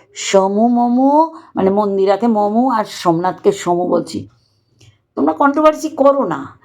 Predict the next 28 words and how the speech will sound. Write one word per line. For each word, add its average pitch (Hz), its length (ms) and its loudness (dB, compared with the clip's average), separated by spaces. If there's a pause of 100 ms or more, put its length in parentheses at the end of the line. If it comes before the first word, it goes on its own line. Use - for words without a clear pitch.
(120)
কন্ট্রোভার্সি 302 460 2
ছুড়ে 262 240 2
দাও, 165 120 -4
করো 196 240 0
না, 170 140 -4
না, - 240 -12 (220)
কন্ট্রোভার্সি 311 440 2
ছুড়ে 311 200 0
দাও 262 160 4
না। 196 80 -6
আমরা 226 240 0
তো 269 120 2
আছি 247 400 -2
ক্যাচ 220 280 -4
লোপার 208 320 0
জন্যে, 202 340 -4 (280)
আমরা 240 240 0
তো 269 100 -4
কনটেন্ট, 269 640 2
কনটেন্ট 285 600 -2
আর - 100 4 (120)
কনটেন্ট 262 460 0
খুঁজে 302 340 2
খুঁজে 262 220 0
মরছি, 220 360 -4
না 254 100 2
পেয়ে 302 220 2
গেছি। - 340 0